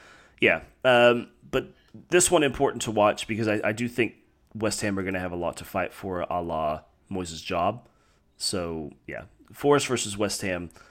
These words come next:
uh, ten A M Eastern Time. That's gonna be on Peacock. Uh, and I will be watching through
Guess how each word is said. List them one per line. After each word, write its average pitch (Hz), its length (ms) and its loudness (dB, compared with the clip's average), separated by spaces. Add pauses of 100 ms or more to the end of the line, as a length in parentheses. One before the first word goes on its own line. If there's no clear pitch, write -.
(240)
uh, 92 200 -2
ten 107 180 -4
A 104 40 0
M 95 140 -2
Eastern 92 260 -8
Time. 85 260 -8
That's 85 140 -12
gonna 90 180 -10
be 82 300 -12 (300)
on 90 420 -6 (240)
Peacock. - 600 -10 (140)
Uh, 80 380 -6
and 82 180 -10
I 92 140 -2
will 90 160 -6
be 85 140 -10
watching 110 640 4 (420)
through 87 680 -8